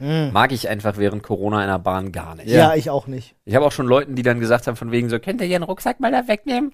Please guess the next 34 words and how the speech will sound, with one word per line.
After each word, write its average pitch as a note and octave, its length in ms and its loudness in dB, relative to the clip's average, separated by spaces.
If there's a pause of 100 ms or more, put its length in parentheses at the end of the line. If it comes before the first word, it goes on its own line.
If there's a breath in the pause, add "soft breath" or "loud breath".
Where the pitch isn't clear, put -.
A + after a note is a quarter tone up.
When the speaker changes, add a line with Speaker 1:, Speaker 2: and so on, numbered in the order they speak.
Speaker 1:
Er B2 100 -8
sagt G#2+ 280 -14
knallhart D3+ 340 2
nein. C#3 220 0 (100)
Speaker 2:
Hab G#2+ 100 -2
ich G2+ 60 -2
schon A2+ 100 -4
gesagt, A2 380 4
also A#2 260 2 (200 soft breath)
ich, A#2 200 -8 (120)
ich - 200 -18
biete C#3 220 -2
einen A2+ 100 2
Platz A#2+ 320 2
an, E3 180 -4
wenn's C#3+ 200 -2
eine - 100 -6
ältere A2+ 240 -4
Dame G#2 300 -2
ist, D#3+ 100 0
das C#3 160 2
mach A#2+ 80 4
ich A#2+ 60 2
Speaker 1:
Natürlich. A#2 40 -8
Speaker 2:
tatsächlich. C3 420 -2 (320 soft breath)
Oder A#2+ 180 6
ich B2+ 60 2
sag C#3 120 6
halt C#3 140 4
knallhart, C3+ 460 6
„Nee, A#2+ 160 2
möchte A#2+ 200 -2
ich G#2 60 -8
nicht.“ G2+ 240 -6